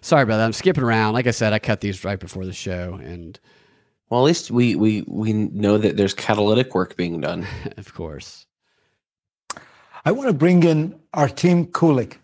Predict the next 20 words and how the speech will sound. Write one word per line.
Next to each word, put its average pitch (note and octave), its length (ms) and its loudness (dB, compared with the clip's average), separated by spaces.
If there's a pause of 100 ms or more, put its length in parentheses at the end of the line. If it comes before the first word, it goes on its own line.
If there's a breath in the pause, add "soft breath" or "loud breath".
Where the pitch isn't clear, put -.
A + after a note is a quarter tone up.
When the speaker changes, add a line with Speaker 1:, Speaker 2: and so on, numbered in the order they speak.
(140)
Speaker 3:
He F#3 180 0
is F3+ 120 2
an E3 100 2
interpreter F#3 680 2
for - 160 0
the C#3 140 2
Speaker 1:
Yeah. - 160 -6
Speaker 3:
International E3+ 720 2
Rescue B2+ 420 2
Committee. F#3+ 220 4
Speaker 1:
I - 20 -6
already A2+ 240 -4
got E2+ 280 -10
that D2+ 240 -4
one. E2+ 320 -8
Let - 80 -14
me - 120 -10
get - 160 -8
way - 220 -8
forward. - 500 -10